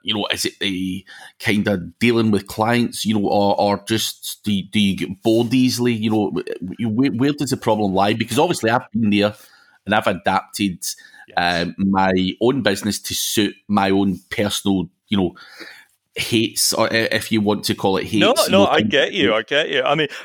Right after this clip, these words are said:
Speaker 2: to be, the, the short answer is all of those, to be honest. I mean, yeah, there, there's, there's, I think there's an element in every entrepreneur, it's the ego.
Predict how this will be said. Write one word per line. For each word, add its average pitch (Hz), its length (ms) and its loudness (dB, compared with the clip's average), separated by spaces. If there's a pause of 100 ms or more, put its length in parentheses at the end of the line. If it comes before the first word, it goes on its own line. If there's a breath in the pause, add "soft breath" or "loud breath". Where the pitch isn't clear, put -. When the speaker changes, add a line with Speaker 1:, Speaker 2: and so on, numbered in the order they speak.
Speaker 2:
to 170 120 0
be, 185 220 0
the, 135 340 -2
the 139 100 -6
short 165 320 0
answer 110 200 -2
is 123 180 -6
all 175 300 0
of 123 100 -2
those, 95 440 -6
to 110 100 -16
be 104 80 -10
honest. 123 580 -6 (300 loud breath)
I 123 100 0
mean, 135 300 -2
yeah, 165 260 0
there, 147 220 0 (180 loud breath)
there's, 165 220 -2 (160 loud breath)
there's, 165 240 0
I 170 60 0
think 190 160 -4
there's 156 120 -2
an 156 100 2
element 190 400 2
in 151 120 0
every 180 320 2
entrepreneur, 120 800 2 (240 loud breath)
it's - 180 -4
the 160 260 -6
ego. 123 520 0